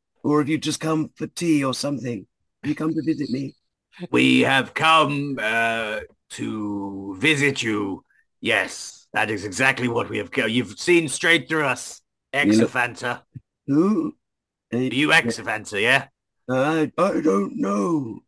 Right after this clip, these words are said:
Speaker 1: Uh, he looks at, uh, everyone in the room and he says, "Uh,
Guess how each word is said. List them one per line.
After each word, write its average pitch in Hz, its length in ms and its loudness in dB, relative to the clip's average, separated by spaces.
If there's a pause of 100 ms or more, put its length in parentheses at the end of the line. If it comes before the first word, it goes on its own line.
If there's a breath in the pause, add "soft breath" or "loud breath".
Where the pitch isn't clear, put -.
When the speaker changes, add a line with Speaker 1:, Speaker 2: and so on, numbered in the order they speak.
(120)
Speaker 1:
Uh, 92 300 -2
he 95 140 2
looks 107 300 0
at, - 320 -2
uh, 90 400 2
everyone 87 600 0
in 98 140 2
the 87 80 2
room 85 360 0 (360 soft breath)
and 98 120 -2
he - 60 -12
says, - 20 -18 (220)
"Uh, 180 100 2